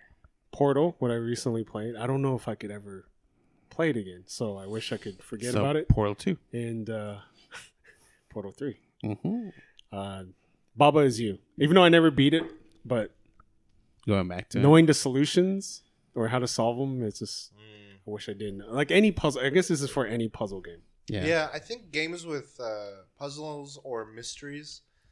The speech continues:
Speaker 3: that's, like, there's, like, this factor of it. It's, like, the f-, sensation of first time figuring it out. Or
Speaker 2: Destiny
Speaker 3: struggling.
Speaker 2: Raids?
Speaker 3: No. What's that
Speaker 1: I,
Speaker 3: one
Speaker 1: uh,
Speaker 3: game you played, um, on,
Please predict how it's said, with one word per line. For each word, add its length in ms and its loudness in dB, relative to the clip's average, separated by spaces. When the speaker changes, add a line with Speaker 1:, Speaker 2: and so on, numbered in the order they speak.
Speaker 3:
that's, 400 -4
like, 240 -10
there's, 240 -14
like, 180 -12
this 160 -18
factor 520 -12
of 120 -18
it. 100 -18
It's, 160 -20
like, 140 -20
the 80 -16
f-, 60 -20
sensation 600 -10
of 80 -14
first 280 -14
time 120 -20
figuring 400 -16
it 80 -20
out. 160 -20
Or 60 -12
Speaker 2:
Destiny 360 -2
Speaker 3:
struggling. 40 0
Speaker 2:
Raids? 280 -14
Speaker 3:
No. 160 -16
What's 160 2
that 160 4
Speaker 1:
I, 60 6
Speaker 3:
one 100 6
Speaker 1:
uh, 80 4
Speaker 3:
game 180 2
you 80 -6
played, 280 -8
um, 240 -14
on, 220 -18